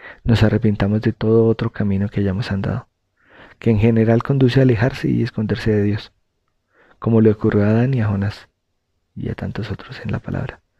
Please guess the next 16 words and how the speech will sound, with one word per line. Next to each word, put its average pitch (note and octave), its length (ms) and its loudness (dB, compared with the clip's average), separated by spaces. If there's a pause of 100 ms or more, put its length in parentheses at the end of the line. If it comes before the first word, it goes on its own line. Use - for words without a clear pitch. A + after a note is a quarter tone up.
(580)
Y A2+ 120 0
entonces A2 420 0 (540)
nos A2+ 180 2
despojemos A2 480 2
del A#2+ 140 4
viejo G#2+ 260 0
hombre A2+ 300 2
y A2+ 80 2
seamos G#2+ 380 -2
hechos A#2 380 -6
nuevos G#2+ 440 0
y C3+ 120 -2
recibamos G2+ 520 0
la G2 100 -2
vida G2+ 200 0
eterna. - 380 -8